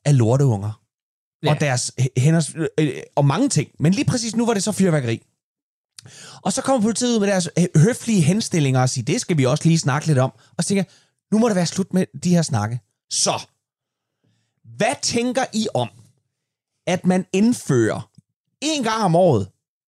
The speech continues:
Speaker 1: må politiet træde ved siden af lovgivningen, og alle borgere i Danmark kigger lige væk, mens man sætter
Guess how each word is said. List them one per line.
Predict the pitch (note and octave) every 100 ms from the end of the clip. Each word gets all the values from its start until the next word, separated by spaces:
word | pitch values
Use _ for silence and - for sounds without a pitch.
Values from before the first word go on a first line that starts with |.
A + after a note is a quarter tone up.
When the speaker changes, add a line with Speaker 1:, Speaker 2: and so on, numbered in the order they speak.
| -
Speaker 1:
må | E3+ E3+
politiet | - F3 - - C4+ A3+ A#2+ F#2+ _ _ _ _ _ _ _ _ _ _ _ -
træde | - D#3+ D#3
ved | D3+
siden | D3 - C4
af | C#4+
lovgivningen, | A#3+ A3+ A3+ A#3+ A3 G#3 G3 - _ -
og | D#3 - _
alle | F#3+ G#3+ C4 C4 -
borgere | G3 E3 G3+
i | G#3
Danmark | D#3+ F3 G#3+ -
kigger | - F3 D3+
lige | E3+ G#3+
væk, | D#3+ G3 - - _ _ _ _ _ _ _ _
mens | C#3 G#3+ F#3+ -
man | F#3 E3+ D#3+ - _ _ _ _ -
sætter | - F#3 D#3+ D3+ C3+